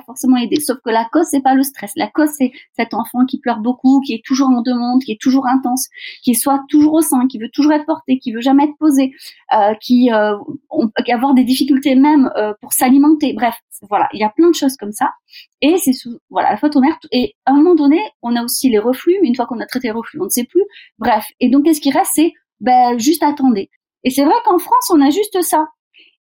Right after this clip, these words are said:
Et quand je suis arrivée, parce que c'était à cette période où on a, euh, déménagé au Royaume-Uni, euh,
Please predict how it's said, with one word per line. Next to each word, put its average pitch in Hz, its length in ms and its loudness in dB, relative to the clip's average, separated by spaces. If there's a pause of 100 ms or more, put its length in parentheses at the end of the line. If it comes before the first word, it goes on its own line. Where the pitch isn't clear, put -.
Et 262 100 2
quand 370 180 0
je 466 60 -4
suis - 120 -2
arrivée, 370 380 4
parce 277 160 -2
que 262 120 2
c'était 269 220 -4
à 269 60 2
cette 254 200 -6
période 269 420 0
où 240 100 -6
on 233 200 -4
a, 233 260 0
euh, 202 60 -2
déménagé 226 500 -6
au - 20 -10
Royaume-Uni, 220 540 -2 (380)
euh, 208 420 -2